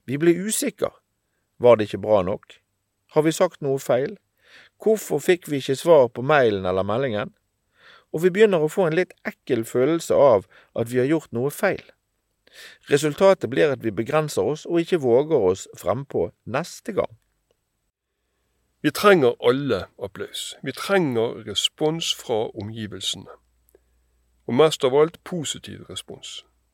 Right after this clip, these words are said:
Speaker 2: for det finnes alltid noe å takke for om vi ser etter. "Takk skal du ha, takk for hjelpen, takk for sist." Listen kan gjøres lang.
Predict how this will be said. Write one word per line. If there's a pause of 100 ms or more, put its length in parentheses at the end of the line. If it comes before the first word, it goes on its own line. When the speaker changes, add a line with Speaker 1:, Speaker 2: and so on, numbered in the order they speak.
(100)
Speaker 2:
for
det
finnes
alltid
noe
å
takke
for (480)
om
vi
ser (160)
etter. (1120)
"Takk
skal
du
ha, (360)
takk
for
hjelpen, (340)
takk
for
sist." (560)
Listen
kan
gjøres (100)
lang.